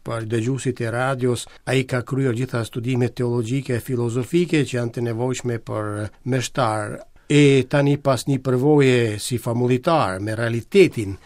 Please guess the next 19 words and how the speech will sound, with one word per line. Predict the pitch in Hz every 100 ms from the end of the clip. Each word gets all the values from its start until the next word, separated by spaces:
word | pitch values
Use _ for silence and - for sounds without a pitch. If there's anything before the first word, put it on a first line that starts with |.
| -
e | - 123
një | 120 127
kishe | - 165 143 135
si | 104 110
që | 135
është | 120 120
ajo | 120 139 123
e | 113 113
dioqezës | 110 120 - 135 123 107
së | 131 123
Bli-, | 117 139 147
Blinishtit, | 123 151 131 120 151 147 - -
fillon | - 165 156 156 -
në | 190 143 135 143
një, | 139 131
e, | 120 123 120 113 - 123 -
fushë | - 170 151 -
të | 165
re, | 165 139